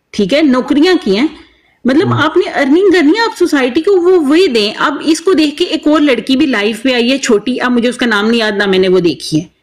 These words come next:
Speaker 2: हाँ, exactly।
Speaker 1: ठीक है?
Speaker 2: हम ना मर्ज लेने की भी
Speaker 1: Oh
Speaker 2: जरूरत है।
Speaker 1: my बा-, oh my God, मैं और इसकी माँ को भी सुन के और फिर पीछे से, अब जाहिर सी बात है मैं पढ़ी लिखी हूँ, मैंने इनको एक्सप्लोर करना शुरू किया, इनकी पिछली लाइफ।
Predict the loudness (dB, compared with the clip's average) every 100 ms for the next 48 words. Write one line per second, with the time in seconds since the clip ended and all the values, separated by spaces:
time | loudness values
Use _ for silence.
0 | _ _ _ -10 -6 -2 -2 -2 -4 -8
1 | -6 -4 -2 0 0 -2 -8 -6 -6 -6
2 | -2 0 0 0 0 2 0 0 0 2
3 | 2 2 0 0 0 0 0 -2 -4 -16
4 | -20 _ _ _ _ _ _ _ _ -2
5 | 0 2 0 0 0 0 2 2 0 0
6 | 0 2 2 2 2 2 2 2 0 0
7 | 0 -2 0 0 2 -2 0 2 2 0
8 | 0 0 0 -2 -2 -6 -6 -2 0 0
9 | -2 -2 -4 0 0 0 0 -2 0 0
10 | 0 0 0 0 0 0 0 2 2 2
11 | 2 0 0 0 0 0 -2 -2 0 2
12 | 2 0 0 0 0 0 0 -2 0 -2
13 | -2 -2 0 0 0 -2 -6 -8 -10